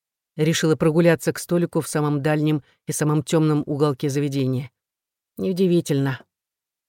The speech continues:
Сэдди сидела над одним стаканом с тех самых пор, как пришла. В заведениях, которые зарабатывают на продаже алкоголя, не любят тех посетителей, что берут один стакан и только занимают место.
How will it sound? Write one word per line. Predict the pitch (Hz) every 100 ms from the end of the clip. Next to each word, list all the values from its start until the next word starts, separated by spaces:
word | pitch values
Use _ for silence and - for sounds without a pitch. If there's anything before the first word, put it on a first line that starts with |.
| _ _ _
Сэдди | - 247 262 233
сидела | - 202 226 214
над | 196 185
одним | 180 175 185
стаканом | - 175 196 185 170
с |
тех | - 160
самых | - 160 165 -
пор, | 185 190 - _ _ _
как | 165 -
пришла. | 160 156 156 139 143 - _ _ -
В | 160
заведениях, | 175 202 226 254 269 254
которые | - 214 226 214 208
зарабатывают | 180 196 190 196 185 185
на | 180
продаже | - 175 170 170
алкоголя, | 175 165 190 190 233 165 123 _ _ _ _ _ -
не | 165 180
любят | 208 233 165 143
тех | 165 -
посетителей, | 165 - 190 247 226 214 208 - _ _
что | _ - 190
берут | 180 190 185
один | 160 170
стакан | 160 180 175 226 180
и | 147
только | 170 147 151
занимают | 156 156 151 139 127
место. | 139 127 - 147